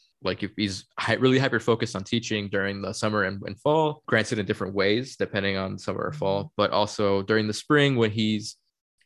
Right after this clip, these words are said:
Speaker 1: more focused on research and maybe some of his, his, uh, like, books and maybe presentations outside of,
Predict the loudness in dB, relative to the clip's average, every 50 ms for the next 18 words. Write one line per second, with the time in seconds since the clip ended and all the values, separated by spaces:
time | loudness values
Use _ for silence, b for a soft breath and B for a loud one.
0 | _ _ 0 2 2 2 4 4 2 2 2 0 0 0 -2 2 4 4 4 4
1 | 4 0 0 0 0 -2 -4 0 2 2 2 0 0 -2 -2 -2 -2 -4 -6 -8
2 | -10 -16 b b b b b b b b _ _ -4 -2 -2 -4 -6 -8 -6 -2
3 | 0 2 2 2 2 2 0 -2 0 -2 -4 -4 -4 -10 _ _ -20 _ 2 2
4 | 2 2 0 -4 -4 -6 -6 -6 -6 -6 -4 -2 -4 -4 -6 -8 -10 -12 _ _
5 | _ _ -8 -6 -4 -2 -2 -2 -2 -4 -6 -10 _ _ _ _ _ _ _ _
6 | _ _ _ -4 -2 -2 -4 -2 -2 -2 -2 0 -2 -4 -4 -2 -2 -2 -4 -4
7 | -4 -2 -2 0 0 0 -4 -4 -8